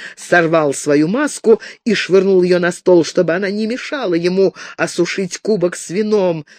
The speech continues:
«Ну же, милая, дай мне увидеть твое лицо. Я наверняка знаю, что это зрелище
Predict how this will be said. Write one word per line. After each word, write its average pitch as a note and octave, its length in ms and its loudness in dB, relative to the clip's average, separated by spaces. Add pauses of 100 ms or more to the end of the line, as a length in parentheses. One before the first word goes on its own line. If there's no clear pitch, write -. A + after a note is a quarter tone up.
(140)
«Ну B3+ 260 2
же, D3+ 160 0
милая, D3 720 0 (300)
дай A3 400 0
мне F3 280 -2
увидеть D#3+ 640 -4
твое D3+ 340 -2
лицо. D3 560 0 (360)
Я A#3+ 360 -4
наверняка F#3+ 580 0
знаю, D3+ 540 0
что C#3+ 320 -2
это C#3 240 -2
зрелище D3 640 -2